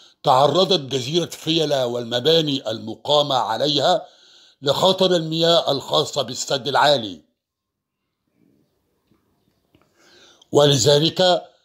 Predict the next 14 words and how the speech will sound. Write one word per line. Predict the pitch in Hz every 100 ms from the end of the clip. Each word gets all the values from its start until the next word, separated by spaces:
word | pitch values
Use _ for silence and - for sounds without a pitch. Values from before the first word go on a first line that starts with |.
| _ _
تم | 165 190
نقل | 185 180 175 156
الآثار | 156 139 147 135 - 156 151 123 95 - _ _ _ _
الموجودة | 156 165 160 156 147 135 151 151 110 87 - _ _
على | - 135 170 170
جزيرة | 143 151 127 165 160
فيلة | - - 151 143 165 156 - _ _ _ -
إلى | 147 139
جزيرة | 123 135 131 165 160
قريبة | 147 - 135 143 156 135 92 78 _ _ _ _
من | 135 135
فيلة | - - 160 151 143 175 165 - _ _ _ _ -
وتسمى | 117 - - - 170 160 160 156 127
جزيرة | 107 113 127 143 139